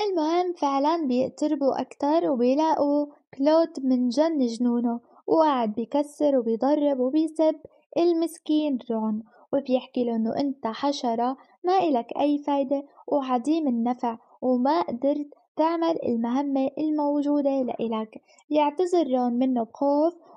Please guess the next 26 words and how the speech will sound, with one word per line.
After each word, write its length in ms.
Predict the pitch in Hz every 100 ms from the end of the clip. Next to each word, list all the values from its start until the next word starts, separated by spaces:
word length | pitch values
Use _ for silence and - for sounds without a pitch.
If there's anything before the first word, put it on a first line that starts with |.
| -
وبيقول 500 | 269 262 262 302 277
له: 220 | 277 302 302 _ - 415
"أنت 120 | 370
مستحيل 680 | 294 285 285 254 254 226 226
تكون 480 | - 311 320 330 320 _ -
الرئيس 720 | 339 349 269 - 247 254 - _ -
لهي 300 | 302 339 285
الأسرة، 540 | 226 254 - 247 226 - _ -
المفروض 500 | 247 254 254 240 233
إنه 240 | 247 240
تساعد 460 | 240 - 320 339 -
أسرتنا 580 | 254 - 262 254 269 285 - -
ومو 280 | 311 302 349
تحاول 640 | 370 - 302 311 311 302
تسقطها، 760 | 277 233 - - 285 269 240 240 _ -
وحتى 420 | - - 277 -
المهمة 520 | 233 233 269 285 240
البسيطة 640 | 226 226 269 302 294 302 339 - - -
اللي 280 | 403 392 262
أعطيتك 540 | 226 240 262 254 240 240
إياها 580 | 240 269 285 285 277 277 _ _
ما 320 | 262 294 339
قدرت 520 | 339 254 294 294 302 294 -
تعملها". 600 | 240 233 247 262 254 240 - _ _
فتعرف 840 | - 349 339 302 254 226 226 -
رين 380 | 254 285 302 311